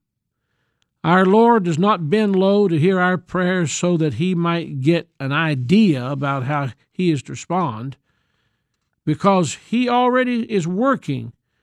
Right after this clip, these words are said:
with full and complete knowledge in our, in his wisdom. We are not his counselors.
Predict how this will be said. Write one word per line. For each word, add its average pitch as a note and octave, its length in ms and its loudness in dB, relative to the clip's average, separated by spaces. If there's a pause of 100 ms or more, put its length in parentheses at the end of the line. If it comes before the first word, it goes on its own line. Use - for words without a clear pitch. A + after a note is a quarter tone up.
(120)
with C#3+ 260 -4
full A#3+ 220 4
and G3+ 100 0
complete F#3+ 420 -2
knowledge D#3+ 520 -2 (760)
in D#3 140 -2
our, F3 340 0 (200)
in D#3 120 0
his D3+ 140 0
wisdom. C#3 520 -2 (1160)
We F3 180 4
are F#3+ 100 4
not G3 260 4
his G3 240 2
counselors. - 720 -6